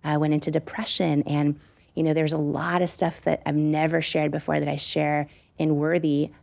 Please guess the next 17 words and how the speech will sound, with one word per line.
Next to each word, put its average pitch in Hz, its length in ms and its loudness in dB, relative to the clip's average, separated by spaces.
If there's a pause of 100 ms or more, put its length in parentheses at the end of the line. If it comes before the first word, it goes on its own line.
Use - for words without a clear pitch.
(120)
about, 147 560 0 (200)
um, 147 500 0 (360)
things 175 300 2
other 156 200 2
people 156 280 -2
would 147 120 -2
call 147 220 -4
shameful 156 680 0
that 165 100 -4
I 143 100 0
had 147 200 -2 (320)
done 151 260 2
and 151 100 2
experienced 151 600 -2
growing 139 380 0
up. 208 260 0
And 147 160 2